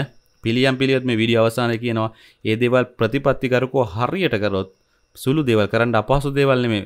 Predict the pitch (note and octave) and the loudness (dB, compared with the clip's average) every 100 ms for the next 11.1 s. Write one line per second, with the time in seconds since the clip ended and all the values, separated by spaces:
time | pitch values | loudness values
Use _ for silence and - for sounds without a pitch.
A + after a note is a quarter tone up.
0 | - G#2+ A#2+ B2+ A#2 C3 C#3 C#3 C#3+ C#3+ | -4 -2 0 2 2 2 2 0 2 2
1 | C3 A#2 G2+ F2+ F#2+ G2+ A2 G2+ C3 C#3+ | 2 0 -2 -4 -2 0 0 0 0 0
2 | B2 G#2 F2+ F2 _ _ _ _ - C3 | 0 0 -2 -4 _ _ _ _ -4 2
3 | A#2+ A#2+ - _ _ - C3+ D3 E3+ D3+ | 2 2 -6 _ _ 6 6 8 4 2
4 | C3+ - C#3 A#2+ A#2+ D#3 D3 A#2 G#2+ G#2+ | 0 -2 -2 0 -2 0 0 0 0 0
5 | G#2+ _ _ G#2 A2 A2 G#2+ A2 - _ | -4 _ _ -4 -4 -2 -2 -2 -8 _
6 | _ A2 A#2 C#3 C3+ B2+ B2 A#2+ A#2+ B2 | _ -2 4 4 4 2 0 0 0 -2
7 | A#2 A#2+ B2 A#2+ A2 A#2 B2 B2+ A#2 A2+ | -2 0 0 -2 0 0 0 -4 -6 -6
8 | A2+ G#2 A2+ A2 G#2+ A2 A2+ A2 A2+ A#2 | -4 -2 -2 -2 -4 -4 -2 -2 -2 -2
9 | A2+ A2 A#2 A#2 A#2+ A#2 A2 A2+ A2+ - | -2 -2 -4 -4 -2 0 0 -6 -12 -16
10 | - - C#3 C3 C#3 C3+ - C3+ C#3 G#2+ | -20 -4 -2 2 2 2 0 0 2 0